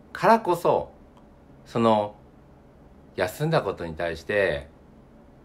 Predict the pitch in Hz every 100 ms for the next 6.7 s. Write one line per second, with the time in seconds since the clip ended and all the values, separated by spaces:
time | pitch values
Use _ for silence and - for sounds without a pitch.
0 | - - - - - - - - - -
1 | - - - - - 110 107 127 151 143
2 | 139 143 135 101 92 85 71 - - -
3 | - - - - - - - - - -
4 | - - - - - - - 113 135 170
5 | 185 170 175 165 151 151 131 127 123 117
6 | 110 104 113 78 - 67 65